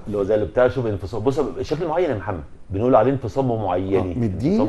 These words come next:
Speaker 2: اشكال معينيه الشكل، يبقى ده انفصام معيني في اكثر من اتجاه.
Speaker 1: تمام.
Speaker 2: ولو كسرنا عينه منه هنبص نلاقيها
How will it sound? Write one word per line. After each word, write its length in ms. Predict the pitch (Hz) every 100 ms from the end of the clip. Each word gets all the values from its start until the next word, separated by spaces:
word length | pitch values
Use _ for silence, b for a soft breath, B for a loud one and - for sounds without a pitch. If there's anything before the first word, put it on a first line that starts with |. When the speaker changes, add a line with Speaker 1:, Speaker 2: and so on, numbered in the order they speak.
| 131
Speaker 2:
اشكال 340 | - 156 151
معينيه 540 | 139 117 113 117 139 143
الشكل، 420 | 131 165 165 139
يبقى 140 | 113 110
ده 180 | 147 - B -
انفصام 440 | 113 123 147 147
معيني 420 | 123 117 127 175
في 80 | 202 -
اكثر 360 | 175 - - 117
من 340 | 127 151 160
اتجاه. 580 | 147 - 143 - 202 190 - - -
Speaker 1:
تمام. 200 | 82 69 - - - - - - -
Speaker 2:
ولو 220 | 123 139
كسرنا 560 | 151 143 196 240 330
عينه 340 | 135 135 170 170
منه 320 | 185 208 208
هنبص 340 | 147 151 -
نلاقيها 560 | 151 127 131 151 180 180